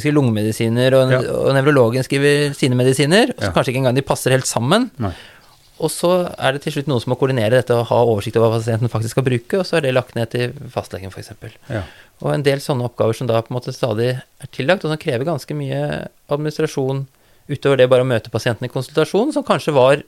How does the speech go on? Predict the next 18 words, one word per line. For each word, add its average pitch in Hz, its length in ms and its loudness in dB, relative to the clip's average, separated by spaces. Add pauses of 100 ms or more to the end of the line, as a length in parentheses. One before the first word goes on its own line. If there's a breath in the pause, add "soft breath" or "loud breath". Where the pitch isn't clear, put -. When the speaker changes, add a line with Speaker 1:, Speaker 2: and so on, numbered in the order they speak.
(140)
Speaker 1:
hovedoppgaven 123 760 2 (160)
Speaker 2:
Ja. 104 160 -2 (180)
Speaker 1:
tidligere 110 380 2
og 120 60 0
før 113 160 0
Speaker 2:
Mm. 127 100 0
Speaker 1:
fastlegeordningen. 104 540 -4 (1160 soft breath)
Speaker 2:
Ja, 110 120 -6
hvis 87 180 -8
du 110 80 -4
skal 113 180 -4
ha, 107 460 -2
du 107 120 -4
snakker 107 260 -6
om 101 60 -2
cirka 98 220 -6
tusen 95 420 -8
pasienter, 92 580 -6